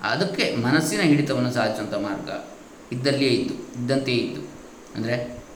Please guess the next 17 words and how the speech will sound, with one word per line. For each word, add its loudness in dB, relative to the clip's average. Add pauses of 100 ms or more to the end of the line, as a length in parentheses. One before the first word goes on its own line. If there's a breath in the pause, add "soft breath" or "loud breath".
(180)
ಯಾವ 2
ಪರಿಸ್ಥಿತಿಯಲ್ಲಿ 2
ಇದ್ದೇವೋ 6
ಆ 4
ಪರಿಸ್ಥಿತಿಯನ್ನು, 2
ಪರಿಸ್ಥಿತಿಯಲ್ಲಿ 2
ನಮ್ಮ 4
ಮನಸ್ಸನ್ನು 6
ಯಾವ 6
ರೀತಿ 2
ಶಾಂತಗೊಳಿಸುವುದು 0
ಅದನ್ನು 0
ತಿಳ್ಕೊಳ್ಬೇಕು -4
ಅಂತ. -6 (1300 loud breath)
ನನಗೆ 6
ಹಾಗೆ 4
ತೋರುವುದಿಲ್ಲ 2